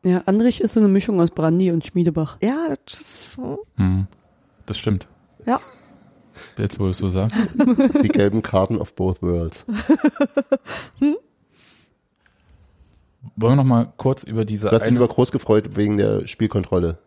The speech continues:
Speaker 3: Ja, eigentlich, aber es
Speaker 4: Mhm.
Speaker 3: war schon viel zu spät, als
Speaker 4: Ja.
Speaker 3: er dann, äh, kam. Aber das war so der Moment, wo ich gedacht hab, der könnte da vielleicht mal den Pass sauber spielen.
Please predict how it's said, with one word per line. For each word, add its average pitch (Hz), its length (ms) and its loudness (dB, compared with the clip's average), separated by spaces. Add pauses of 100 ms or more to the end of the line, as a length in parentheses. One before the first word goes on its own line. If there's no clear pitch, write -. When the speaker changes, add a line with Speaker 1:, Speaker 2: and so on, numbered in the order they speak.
Speaker 3:
Ja, 110 180 2
eigentlich, 120 380 2
aber 95 100 2
es 92 160 -6
Speaker 4:
Mhm. 104 80 -2
Speaker 3:
war 92 160 0
schon 92 220 0
viel 95 140 -8
zu - 100 -8
spät, 90 260 -6
als 85 140 0
Speaker 4:
Ja. 87 60 -4
Speaker 3:
er - 20 -6
dann, 90 320 -2
äh, 95 140 -2
kam. 101 320 0
Aber 95 240 0 (360)
das - 180 -2
war 110 180 6
so 107 200 4
der 101 180 2
Moment, 101 280 4
wo 107 60 2
ich 95 60 0
gedacht 101 300 -2
hab, - 260 -4
der 101 120 2
könnte 104 260 2
da 98 180 2
vielleicht 98 340 0
mal 95 140 4
den 92 280 2
Pass - 220 -2
sauber 107 240 2
spielen. 143 380 0